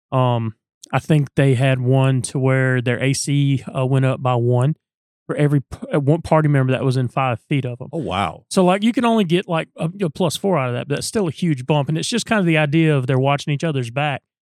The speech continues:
Speaker 1: And I ran them for, like, a year, um, adding these little perks to help them learn to fight as a unit. And then at the end of the year, I used it all against 'em 'cause they had gotten so used to fighting as a unit.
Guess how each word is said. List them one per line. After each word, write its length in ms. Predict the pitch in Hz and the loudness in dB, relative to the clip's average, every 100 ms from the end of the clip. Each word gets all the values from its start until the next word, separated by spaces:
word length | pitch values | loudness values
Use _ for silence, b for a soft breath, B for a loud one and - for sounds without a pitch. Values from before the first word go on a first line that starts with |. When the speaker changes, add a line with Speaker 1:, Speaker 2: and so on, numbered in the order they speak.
| _ _ - | _ _ 0
Speaker 1:
And 100 | 147 | 2
I 40 | |
ran 280 | 143 190 233 | 4 4 4
them 160 | 180 156 | 2 2
for, 120 | 175 | 0
like, 180 | 160 151 | 0 0
a 60 | |
year, 460 | 131 127 139 175 196 - _ | -2 0 0 0 -4 -10 _
um, 220 | 139 139 135 | -2 -2 -2
adding 220 | 143 147 | 0 2
these 180 | 143 160 | 2 0
little 180 | 143 | -2
perks 440 | 127 - 143 - - | -2 -2 -2 -4 -8
to 100 | 139 | -4
help 200 | 147 139 | -4 -2
them 180 | 147 139 | 0 0
learn 160 | 135 | 0
to 60 | 127 | -2
fight 300 | - 135 131 | -4 -4 -4
as 100 | 123 | -4
a 60 | 120 | -2
unit. 320 | 127 151 - _ _ _ _ _ _ | 0 -2 -4 _ _ _ _ _ _
And 80 | 170 | 2
then 100 | 180 | 4
at 60 | |
the 100 | 156 | 4
end 100 | 156 | 2
of 80 | 139 | 2
the 60 | 123 | 2
year, 200 | 165 170 | 2 2
I 40 | |
used 200 | 131 131 | 2 2
it 60 | 127 | 2
all 140 | 123 | 0
against 340 | 110 139 147 - | 0 -2 -4 -6
'em 120 | 120 | -8
'cause 200 | - 127 | -6 -4
they 160 | 139 135 | -2 0
had 120 | 143 | 0
gotten 240 | 139 143 127 | 0 0 -2
so 220 | - 175 | -2 0
used 280 | 156 151 - | 2 2 0
to 80 | 131 | -2
fighting 300 | 165 139 135 | -2 0 -4
as 120 | 135 | -2
a 40 | |
unit. 400 | 123 165 170 131 | 2 4 4 0